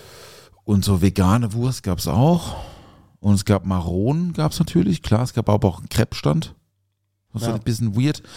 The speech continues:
Speaker 1: Und es gab, ah, doch, es gab noch so eine Art, so ein, so ein, wie soll ich sagen,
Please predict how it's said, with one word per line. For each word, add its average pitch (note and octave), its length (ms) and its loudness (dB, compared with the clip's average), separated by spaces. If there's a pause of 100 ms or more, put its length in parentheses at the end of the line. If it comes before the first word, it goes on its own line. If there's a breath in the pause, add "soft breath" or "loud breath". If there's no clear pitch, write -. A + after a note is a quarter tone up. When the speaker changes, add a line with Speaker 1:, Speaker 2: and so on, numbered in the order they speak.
(220 loud breath)
Speaker 1:
Und C3+ 140 2
es D3 140 -2
gab, C3 300 -2
ah, A3 280 0
doch, - 300 -8
es - 100 -10
gab - 180 0
noch A2+ 120 -2
so - 120 -6
eine G#2+ 120 -2
Art, B2+ 260 -2
so A#2+ 120 0
ein, G#2+ 320 2 (500 loud breath)
so G#2+ 200 2
ein, G#2 300 0 (720)
wie G#2 100 -2
soll G2+ 200 2
ich G2+ 100 -6
sagen, A#2+ 440 -4